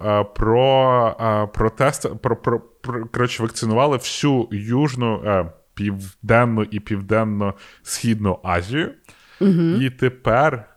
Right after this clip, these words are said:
Speaker 1: один з найбільших бактеріологічних і епідеміологічних центрів в Азії носить його ім'я.
Speaker 2: М.
Speaker 1: Да. І, ну, в нього там куча, знаєш, цих, а, нагород, там, він там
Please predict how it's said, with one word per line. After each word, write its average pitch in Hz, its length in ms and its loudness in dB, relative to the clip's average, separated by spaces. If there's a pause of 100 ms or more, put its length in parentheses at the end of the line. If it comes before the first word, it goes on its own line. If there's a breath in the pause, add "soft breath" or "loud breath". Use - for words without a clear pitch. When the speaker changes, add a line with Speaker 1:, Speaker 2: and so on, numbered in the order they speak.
(140)
Speaker 1:
один 117 420 -4
з 131 400 -4
найбільших 117 1120 -6
бактеріологічних 101 1160 -4
і 98 120 -6
епідеміологічних 101 1000 -6
центрів 95 540 -4
в 80 200 -16
Азії 117 560 -4 (420 soft breath)
носить 135 680 -4
його 98 560 -2 (120)
ім'я. 90 420 -8 (440)
Speaker 2:
М. 262 680 0
Speaker 1:
Да. 90 440 -2 (180)
І, 127 460 -4 (180)
ну, 185 100 0
в 143 80 -2
нього 123 260 0
там 98 280 0
куча, 131 420 -4
знаєш, 107 320 -4
цих, - 340 -6 (540 soft breath)
а, 90 300 -2
нагород, 156 800 2
там, 104 360 -2
він 98 240 -6
там 95 300 -4